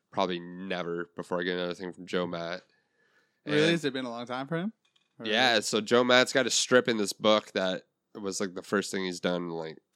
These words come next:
Speaker 1: eight years, I think. I
Speaker 2: Cool.
Speaker 1: haven't read it yet.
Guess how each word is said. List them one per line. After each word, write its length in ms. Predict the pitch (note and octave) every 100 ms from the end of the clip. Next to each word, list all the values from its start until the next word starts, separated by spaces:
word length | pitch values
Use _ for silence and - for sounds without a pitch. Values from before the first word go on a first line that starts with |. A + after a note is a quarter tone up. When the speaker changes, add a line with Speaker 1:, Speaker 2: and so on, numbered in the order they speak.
| -
Speaker 1:
eight 260 | F#2+ F#2 F2+
years, 340 | F#2 F#2 F#2+
I 80 | G2
think. 260 | G2 G2 G2 _ _ _ _ _ _ _ _ -
I 40 |
Speaker 2:
Cool. 80 | G2+
Speaker 1:
haven't 180 | G#2 F#2+
read 180 | F#2+ E2+
it 40 |
yet. 260 | F2 E2+ E2+